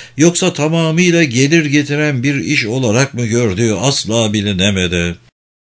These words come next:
Gizli servisler her zaman bu işi ekonomik nedenlerle yapan casusları tercih ederler. Çok fazla idealizm işin içine karıştığında operasyon kolaylıkla rayından çıkabilir.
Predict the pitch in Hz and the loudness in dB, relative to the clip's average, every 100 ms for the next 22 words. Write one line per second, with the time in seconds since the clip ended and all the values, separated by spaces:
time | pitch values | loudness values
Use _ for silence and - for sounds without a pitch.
0 | _ _ 95 143 175 226 214 123 87 85 | _ _ 0 4 4 2 0 0 0 -2
1 | - 101 127 170 92 85 104 104 135 175 | -2 0 2 2 0 0 0 0 2 2
2 | 156 170 156 156 156 156 165 135 143 143 | 2 0 0 -2 -2 0 -2 -2 -4 -2
3 | 147 135 156 131 98 95 101 117 101 127 | -2 0 -2 0 0 0 -2 -2 0 0
4 | 131 131 135 127 135 147 - 131 90 117 | 0 -2 -6 -4 -2 -2 -2 -2 0 0
5 | 98 92 95 90 87 87 - - - - | 0 0 0 0 -2 -2 -8 -20 -20 -20
6 | - - 190 233 - 117 104 110 110 104 | -20 -4 2 2 2 0 2 2 0 0
7 | 98 95 92 92 90 87 104 120 147 139 | 0 0 0 -2 -2 -2 -2 0 0 0
8 | 120 139 156 135 120 113 - 110 107 98 | -2 0 0 0 -2 0 -2 0 0 0
9 | 101 107 113 135 156 156 143 156 151 135 | 0 0 0 -2 0 0 -2 -2 -4 -2
10 | 147 151 143 156 139 139 131 127 135 107 | 0 2 2 0 0 -2 0 0 0 0
11 | 117 110 - 101 101 92 90 90 | 0 -2 -4 -4 -2 0 -2 -4